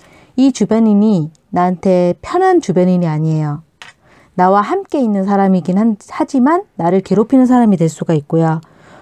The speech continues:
어, 가족 건강에 문제가 생긴다거나 아니면 가족 중에서 애먹이는 사람이 있을 수가 있어요. 그리고 가족이 없다고 한다면 이 사람은, 음, 비견 겁재 파트니까 나와 한 공간에서 함께 일하는 사람,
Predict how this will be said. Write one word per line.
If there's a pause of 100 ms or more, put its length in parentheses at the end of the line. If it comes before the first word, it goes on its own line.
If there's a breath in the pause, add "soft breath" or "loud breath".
(140 loud breath)
어,
가족
건강에
문제가
생긴다거나
아니면 (200 loud breath)
가족
중에서
애먹이는
사람이
있을
수가
있어요. (640 soft breath)
그리고
가족이
없다고
한다면 (100)
이
사람은, (720)
음,
비견
겁재
파트니까 (240 soft breath)
나와
한
공간에서
함께
일하는
사람,